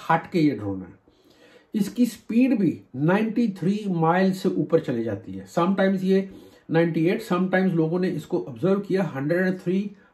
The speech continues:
miles आप हंड्रेड एंड three miles almost कह सकते हैं कि हंड्रेड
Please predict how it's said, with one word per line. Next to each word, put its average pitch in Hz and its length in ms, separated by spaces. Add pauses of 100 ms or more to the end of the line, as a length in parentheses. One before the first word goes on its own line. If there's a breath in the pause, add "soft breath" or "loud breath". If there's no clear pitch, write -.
miles 180 580 (500 soft breath)
आप - 300
हंड्रेड 165 260
एंड 196 120
three 180 120
miles 170 320
almost 160 480 (280)
कह 160 140
सकते - 280
हैं 156 100
कि 151 80
हंड्रेड 143 680